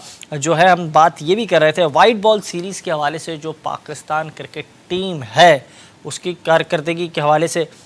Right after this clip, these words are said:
बात, अ, ये की जा रही है कि white ball series का बाकायदा आगाज़ किया जाएगा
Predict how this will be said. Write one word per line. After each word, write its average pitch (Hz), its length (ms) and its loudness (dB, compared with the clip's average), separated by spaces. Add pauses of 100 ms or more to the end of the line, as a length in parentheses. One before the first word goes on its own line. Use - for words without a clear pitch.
(460)
बात, 175 340 4
अ, 151 280 4
ये 143 220 0
की 180 180 -8
जा 147 180 4
रही 147 160 2
है 180 100 2 (460)
कि 185 260 -4 (140)
white 170 540 0
ball 175 240 2
series 156 420 -8
का 170 140 2
बाकायदा 151 540 0
आगाज़ 151 360 4
किया 151 200 0
जाएगा 139 440 -2